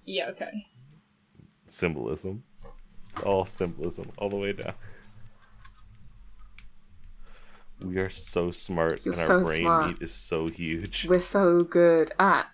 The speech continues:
Speaker 3: art. We're arti-, we're artists.
Speaker 2: We're nartists.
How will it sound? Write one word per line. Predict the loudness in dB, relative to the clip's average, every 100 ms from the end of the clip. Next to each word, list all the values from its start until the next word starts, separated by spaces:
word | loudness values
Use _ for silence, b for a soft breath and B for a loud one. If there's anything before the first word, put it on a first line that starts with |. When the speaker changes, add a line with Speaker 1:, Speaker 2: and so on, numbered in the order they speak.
| 6
Speaker 3:
art. | 10 12 10 6 -4 -16 -20 _
We're | -2 2
arti-, | 4 4 2 2 2 2
we're | 2 4
artists. | 6 4 4 0 0 -4 -8 -14 -16 -18 -20 -20 -20 b b b b b _ -4
Speaker 2:
We're | 0 2
nartists. | 2 6 8 10 10 10 10 10 10 10 10 12 12